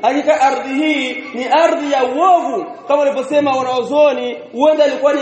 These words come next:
ardhi ya ukafiri, akamwelekeza, "Nenda katika ardhi nyingine, huko kuna watu wanamwabudu Allah, ufanye ibada na wao, utubie madhambi yako,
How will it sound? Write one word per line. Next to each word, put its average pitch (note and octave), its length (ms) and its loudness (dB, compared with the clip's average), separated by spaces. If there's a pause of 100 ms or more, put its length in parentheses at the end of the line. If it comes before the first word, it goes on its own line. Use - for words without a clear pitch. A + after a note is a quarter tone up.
ardhi C4+ 360 -2
ya C4+ 140 4
ukafiri, C4 720 -2 (380)
akamwelekeza, C#4 800 0
"Nenda E4 240 2
katika C#4+ 280 0
ardhi D4+ 260 0
nyingine, D4 520 2 (300)
huko D#4+ 260 2
kuna D4 180 -2
watu D4+ 280 2
wanamwabudu C#4 640 0
Allah, C4 440 4 (260)
ufanye C#4+ 380 0
ibada C#4+ 300 0
na C#4 120 0
wao, C#4+ 480 4 (200)
utubie D4 440 0
madhambi C#4+ 380 0
yako, C#4+ 500 2